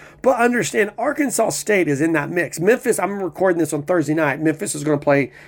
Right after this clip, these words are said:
uh, against Navy on Thursday night. Memphis is a decent team,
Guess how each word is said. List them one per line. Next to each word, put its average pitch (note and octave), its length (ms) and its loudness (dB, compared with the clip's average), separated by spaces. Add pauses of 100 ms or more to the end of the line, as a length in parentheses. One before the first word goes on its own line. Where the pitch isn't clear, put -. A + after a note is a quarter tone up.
(120)
uh, C#3+ 260 4
against C#3+ 320 0
Navy D3+ 560 2
on C3+ 200 -6
Thursday C#3 400 -2
night. B2+ 240 -4
Memphis G#3 360 0
is F#3+ 120 -2
a F3 80 4
decent C#3+ 540 -6
team, C3+ 380 -4